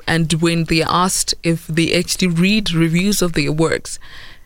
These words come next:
some of them say that they ignore them because there's just too much negativity in the world. And, uh, then it brings you back to the issue of constr-, constructive criticism.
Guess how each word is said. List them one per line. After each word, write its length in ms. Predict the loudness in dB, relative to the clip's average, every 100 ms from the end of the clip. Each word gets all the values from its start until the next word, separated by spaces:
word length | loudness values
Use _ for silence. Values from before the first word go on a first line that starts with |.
| -8
some 260 | -2 2 2
of 80 | 2
them 180 | 2
say 220 | 2 2 2
that 220 | 0 2
they 180 | 2 0
ignore 380 | 2 2 2
them 180 | 2 0
because 320 | -2 -2 -2
there's 120 | -2 -2
just 260 | -4 -4
too 160 | 0 2
much 220 | 2 2
negativity 600 | 0 0 -2 -2 0 2
in 120 | 2
the 100 | 2
world. 400 | 2 2 0 -4 -14 -20 -20 -20 -20 -8
And, 260 | 0 2 2
uh, 200 | 2 2
then 180 | 2 2
it 100 | 2
brings 240 | 0 0
you 80 | 0
back 260 | 2 0 0
to 200 | -2 0
the 180 | 0 0
issue 200 | 0 -2
of 100 | -2
constr-, 340 | -2 -2 -8 -12
constructive 600 | -4 -2 0 0 0 -2 0
criticism. 580 | -2 2 0 0 -2